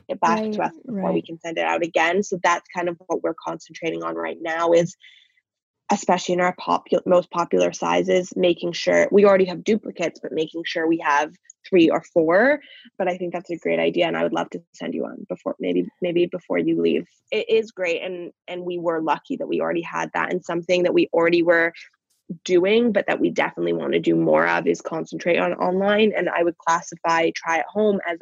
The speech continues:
Speaker 1: online, but it's an
Speaker 2: Mm-hmm.
Speaker 1: online experience that translates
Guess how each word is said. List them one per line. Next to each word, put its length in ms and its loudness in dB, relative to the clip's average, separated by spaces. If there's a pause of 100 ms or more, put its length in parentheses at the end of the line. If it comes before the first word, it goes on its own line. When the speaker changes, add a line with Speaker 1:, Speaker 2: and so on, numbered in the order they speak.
Speaker 1:
online, 640 0 (320)
but 80 6
it's 160 4
an 80 2
Speaker 2:
Mm-hmm. 100 2
Speaker 1:
online 540 2
experience 680 -2
that 140 -4
translates 800 -4